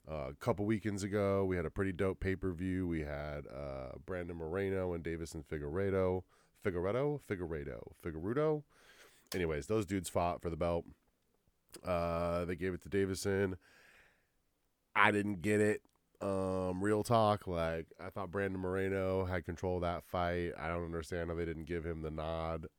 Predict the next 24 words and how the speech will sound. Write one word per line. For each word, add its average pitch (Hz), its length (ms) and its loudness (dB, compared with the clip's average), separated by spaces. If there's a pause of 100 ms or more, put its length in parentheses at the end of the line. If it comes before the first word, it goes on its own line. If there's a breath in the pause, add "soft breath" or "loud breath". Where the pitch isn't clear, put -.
U 87 260 0
F 78 80 0
C 82 220 -4
rigged, 87 560 0
hashtag 90 480 0
U 87 160 0
F 87 80 -2
C 92 160 -4
rigged. 90 400 0
We 82 80 -2
all 71 180 -2
know 92 220 4
that. 90 340 0 (640 loud breath)
Uh, 76 480 -4 (340)
<laughs> 87 320 -4
maybe, 117 460 2
I 92 120 2
don't 110 120 0
know, 131 200 4
dude. 117 280 2
Sometimes 95 500 0
it's 110 100 -4
questionable. 107 800 4
Like, 71 380 0